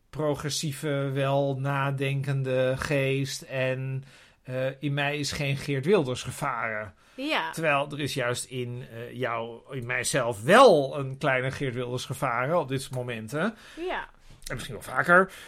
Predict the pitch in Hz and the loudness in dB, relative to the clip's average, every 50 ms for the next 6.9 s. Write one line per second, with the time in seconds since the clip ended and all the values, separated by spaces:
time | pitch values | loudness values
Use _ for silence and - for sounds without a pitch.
0 | - - - 175 165 160 160 160 156 156 143 139 127 139 135 123 120 120 127 123 | -16 -8 2 4 6 8 8 8 6 6 2 0 2 2 2 2 0 -2 -4 -4
1 | 113 123 131 143 147 139 135 120 113 110 123 117 120 123 117 - 123 131 120 135 | -4 -2 0 0 -2 0 -2 -2 0 0 -2 -2 -2 -4 -6 -6 -8 -8 -4 -4
2 | 180 214 214 185 - - - 123 110 117 110 165 180 160 202 190 175 - - 196 | -4 -4 -4 -6 -8 -6 -8 -10 -10 -10 -10 -12 -12 -10 -10 -10 -10 -8 -6 -4
3 | 196 233 285 262 196 143 123 117 - - _ 247 247 330 285 - 220 254 254 254 | 0 2 2 2 2 0 -2 -6 -8 -14 _ -20 -20 -18 -14 -8 -8 -6 -6 -6
4 | 208 185 180 247 294 - 359 339 277 208 196 - 175 180 170 160 156 466 508 - | -10 -8 -8 -6 -6 -4 -4 -4 -6 -6 -6 -8 -8 -10 -10 -2 2 2 2 2
5 | - 339 339 370 392 403 453 - - 277 254 220 156 143 - - - - 277 320 | 2 -2 0 0 2 2 2 2 2 4 4 4 4 2 0 -4 -4 2 2 2
6 | 330 320 262 - 381 349 381 359 392 320 285 226 196 190 175 180 - | 4 2 0 0 0 0 2 2 2 2 2 2 2 2 0 0 -6